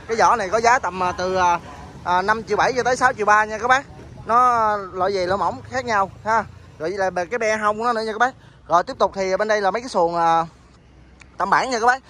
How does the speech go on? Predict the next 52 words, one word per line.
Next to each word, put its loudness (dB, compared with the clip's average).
Đây, 2
chiếc -10
này -4
em -6
cũng -8
chuẩn -8
bị -2
giao 2
về, -2
à, 0
Thái -4
Bình. 0
Đó, 2
đó, -4
Thái -4
Bình -4
nè -6
các -4
bác. 0
Chứ -6
mấy 0
chiếc -6
này 0
nhẹ 0
tay 4
à. 2
À, 2
hai -2
người -2
Vinh -2
phải -2
ra. 2
Con 2
này -4
có -2
giá 2
tầm -6
hai -6
triệu -12
chín -10
cho -6
tới -2
ba 4
triệu -4
hai -2
nha. -4
Tùy 0
cái -2
loại, 2
à, 2
dày -4
mỏng. 0